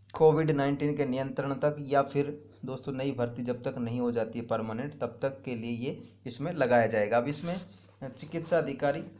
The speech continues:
यानी कि एमबीबीएस doctor के बारह पद हैं, ठीक है, एमबीबीएस आरएमसी से पंजीकृत होना चाहिए। जीएनएम के छत्तीस पद हैं, बारहवीं पास plus जीएनएम का diploma या फिर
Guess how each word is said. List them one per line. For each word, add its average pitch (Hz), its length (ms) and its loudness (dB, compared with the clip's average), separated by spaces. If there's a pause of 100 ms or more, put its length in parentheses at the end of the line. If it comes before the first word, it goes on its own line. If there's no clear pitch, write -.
(120)
यानी 127 200 -4
कि 135 200 -8
एमबीबीएस 135 560 -4
doctor 131 380 2
के 131 140 -6
बारह 123 280 4
पद 139 240 -2
हैं, 131 200 -6 (480)
ठीक 143 160 -8
है, 160 100 0
एमबीबीएस 139 720 -2 (480)
आरएमसी 139 560 2
से 143 140 -4 (120)
पंजीकृत 131 540 -2
होना 131 200 -6
चाहिए। 127 360 -10 (320)
जीएनएम 147 400 0
के 156 200 -4
छत्तीस 156 600 -6
पद 143 160 0
हैं, 143 300 -6
बारहवीं 131 420 2
पास 135 440 2 (1300)
plus 143 340 2 (160)
जीएनएम 131 560 -4 (180)
का 131 100 0
diploma 127 460 -2
या 131 120 0
फिर 139 180 -4